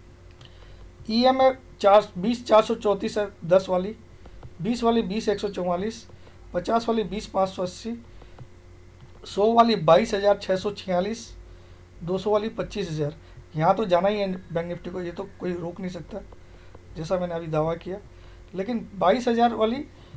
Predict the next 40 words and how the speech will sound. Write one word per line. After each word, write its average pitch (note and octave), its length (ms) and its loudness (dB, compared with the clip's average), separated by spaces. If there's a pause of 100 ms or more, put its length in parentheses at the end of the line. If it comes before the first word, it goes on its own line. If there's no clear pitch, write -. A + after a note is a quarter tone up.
(120)
से - 180 -2
भी B3 140 0
अभी A3 160 0
नीचे F3 320 -4
है, D3+ 80 -4
यानी G3 160 0
कि A#3+ 140 -6
ये, B3+ 260 0 (440)
ये A3+ 120 2
सिर्फ C4 220 -2
दस, G#3 320 6
बीस, A#3 260 -2
पचास G3+ 420 2
के G#3 100 -6
ऊपर E3 320 -4
है। - 260 -10 (480)
और G#3+ 80 -4
आप A#3 140 6
देखो A3 240 2
दस, G#3 320 2
बीस, A3+ 220 -2
पचास G3+ 360 0
का G#3+ 120 0
कर्व G3 340 2
कैसा F#3+ 220 -2
घुमा D#3+ 300 -2
दिया D#3 160 -4
bank D#3 160 -6
nifty D3+ 260 -12
में। D#3 120 -18 (420)
जिस G#3+ 200 -6
बैंक G#3 220 2
निफ्टी A#3 280 0
को A#3 120 -2
पूरी A3+ 260 0
इंडिया G#3+ 260 2
वीक G3+ 240 -4
बोल F#3+ 200 -2
रही F#3 120 -2
थी, A3+ 200 -8